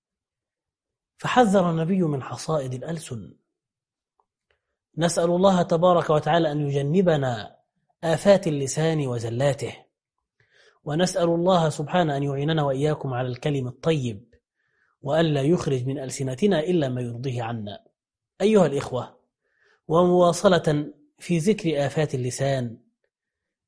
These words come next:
نقول مستعينين بالله: إن من أعظم آفات اللسان وزلاته أن يسب مسلم أخاه وأن يلعنه. السب واللعن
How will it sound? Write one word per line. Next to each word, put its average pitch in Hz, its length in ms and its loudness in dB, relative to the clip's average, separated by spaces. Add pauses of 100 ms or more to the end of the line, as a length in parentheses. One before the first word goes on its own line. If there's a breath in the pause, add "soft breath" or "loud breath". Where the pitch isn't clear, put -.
(120)
نقول 170 540 4
مستعينين 156 600 0
بالله: 135 600 0 (1080)
إن 190 260 4
من 190 220 0
أعظم 175 440 4 (100)
آفات 156 480 0
اللسان 135 600 -4
وزلاته 123 720 -4 (1000)
أن 165 140 2
يسب 160 520 2
مسلم 180 840 0 (120)
أخاه - 440 -4 (960)
وأن 151 280 -2
يلعنه. 120 600 -4 (1300)
السب 165 500 -2
واللعن 139 760 0